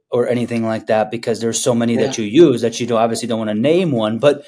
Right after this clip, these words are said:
Speaker 1: but, but what are some things that the producers and the agents can do today at a bigger level to kinda, like, just simplify their life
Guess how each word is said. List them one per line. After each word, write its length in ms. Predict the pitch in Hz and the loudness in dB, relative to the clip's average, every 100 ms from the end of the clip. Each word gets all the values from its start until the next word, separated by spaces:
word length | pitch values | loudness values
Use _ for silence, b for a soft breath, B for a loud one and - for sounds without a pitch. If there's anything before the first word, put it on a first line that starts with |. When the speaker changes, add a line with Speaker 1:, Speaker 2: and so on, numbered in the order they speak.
| B B B B _ _ _ | B B B B _ _ _
Speaker 1:
but, 240 | 139 156 | 0 2
but 140 | 151 165 | 2 4
what 180 | 190 240 | 6 6
are 80 | |
some 320 | 220 - 160 - | 4 2 -2 -2
things 220 | 151 135 | -2 -2
that 160 | 135 | -4
the 60 | 135 | -6
producers 600 | 131 131 131 131 135 123 | -4 -2 0 0 0 -2
and 140 | 127 | -2
the 160 | 120 113 | -2 -2
agents 340 | 123 120 113 | -2 -2 -6
can 440 | - - 262 311 180 | -6 -4 0 2 2
do 180 | 135 127 | 2 2
today 480 | 117 110 107 104 | 0 0 0 2
at 100 | 107 | 4
a 60 | 139 | 2
bigger 420 | 135 233 160 127 | 4 4 6 4
level 400 | 123 127 110 104 | 4 0 0 -4
to 140 | - 135 | -4 -8
kinda, 220 | 214 226 | -4 0
like, 180 | 208 170 | 0 -2
just 320 | 143 139 - | -6 -6 -4
simplify 680 | 175 170 143 135 - 123 120 | -4 -4 -8 -8 -2 0 2
their 200 | 120 110 | 0 2
life 460 | 117 135 117 113 | 2 2 2 -2